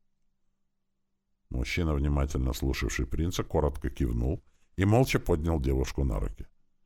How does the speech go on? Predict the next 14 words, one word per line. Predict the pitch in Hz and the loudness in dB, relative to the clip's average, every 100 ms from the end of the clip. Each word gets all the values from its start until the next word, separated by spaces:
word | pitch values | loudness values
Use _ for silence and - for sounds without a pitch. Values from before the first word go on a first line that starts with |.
| _ _ _ _ _ _ _ _ _ - | _ _ _ _ _ _ _ _ _ -6
«Больше | 69 78 78 90 | 2 2 2 4
вам | 85 85 | 4 4
ничего | 76 - 76 73 | 2 0 2 2
не | 73 | 2
нужно?» — | 82 92 104 135 | 2 -2 -4 -4
спросил | - - 92 - 95 | -4 0 0 2 2
он, | 92 92 | 2 2
не | 90 | 2
глядя | 95 87 90 | 2 4 2
на | 90 | 0
принца. | - 92 87 - - - - _ _ - | 0 -2 -2 -6 -10 -18 -20 _ _ -6
«Нет», — | 113 123 131 - - - - | 2 6 6 6 2 -2 -2
ответил | 60 - 120 - | -4 -2 -4 -4
принц. | - - 50 | -4 -4 -6